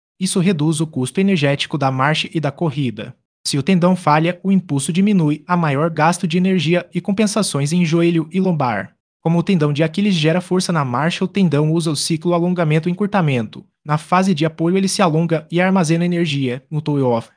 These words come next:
libera rapidamente essa energia para produzir um empurrão eficiente. O timing e a coordenação entre nervos,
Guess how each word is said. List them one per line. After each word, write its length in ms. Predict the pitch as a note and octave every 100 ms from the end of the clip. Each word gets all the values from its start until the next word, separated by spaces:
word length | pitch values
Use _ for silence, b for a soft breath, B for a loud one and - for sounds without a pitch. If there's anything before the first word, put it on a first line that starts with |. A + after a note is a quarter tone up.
| -
libera 320 | C3 B2+ E3
rapidamente 640 | D#3 E3 E3+ F#3+ E3 E3 D#3+
essa 160 | D#3
energia 380 | F3+ F3+ D#3 D#3
para 220 | D#3 G3
produzir 440 | G3 A3 G#3 F3 F#3
um 80 | F3
empurrão 380 | F#3 F#3+ E3+
eficiente. 840 | F#3 F#3+ F#3 F3 C3 G2+ F#2+ - - _ _ -
O 80 |
timing 500 | A2+ F#3 E3 E3+ F3 -
e 60 |
a 60 | F#3+
coordenação 680 | F#3+ G3+ E3+ F#3+ G3 F3+ F3+
entre 240 | F3+ G3
nervos, 580 | B2+ C3+ C#3+ A#2+ B2+